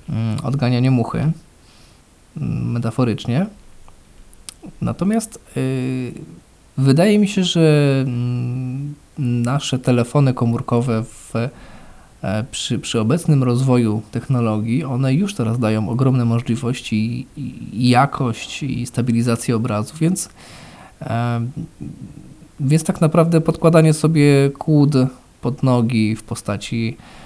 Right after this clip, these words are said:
mm, lustrzanki cyfrowej, to chyba nie jest najlepszy pomysł. No więc nie rozwodząc się dalej nad, mm, sprzętem foto, e, powiem wam, że coś takiego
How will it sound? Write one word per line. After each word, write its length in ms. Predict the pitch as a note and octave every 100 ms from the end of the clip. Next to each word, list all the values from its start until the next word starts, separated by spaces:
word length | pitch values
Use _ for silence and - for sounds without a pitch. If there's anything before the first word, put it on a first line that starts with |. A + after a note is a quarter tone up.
| - - -
mm, 480 | A#2 G#2+ A2 A2 A2
lustrzanki 560 | A#2 - D3 C#3+ -
cyfrowej, 800 | D3+ C3 C#3 A#2 A2+ G#2 G2 G2 A#2 D#3+
to 280 | E3+ E3
chyba 400 | D#3 - D3 C3+
nie 140 | A#2+ G#2+
jest 160 | G#2
najlepszy 380 | G2 G2+ A2 -
pomysł. 420 | - A2 A2 - - - - - - - - - - - -
No 140 | D3 C#3
więc 200 | B2 B2
nie 80 |
rozwodząc 440 | C3+ C#3 C3 B2+ B2+
się 120 | B2+
dalej 300 | B2+ B2 A#2
nad, 320 | A2+ A2+ - - - - - - - - -
mm, 560 | - B1 B1 A#1+ B1 B1+
sprzętem 680 | - - C#3 A#2 A#2 A#2+ C3
foto, 480 | - A#2+ - A2 C#3+ D#3 - -
e, 360 | C#3 A#2+ - -
powiem 320 | - C3 C3
wam, 180 | A#2+ A#2
że 360 | A2+ A2 A2+ A#2 - -
coś 220 | - G3+
takiego 560 | D3+ D3 B2 A2 D#3+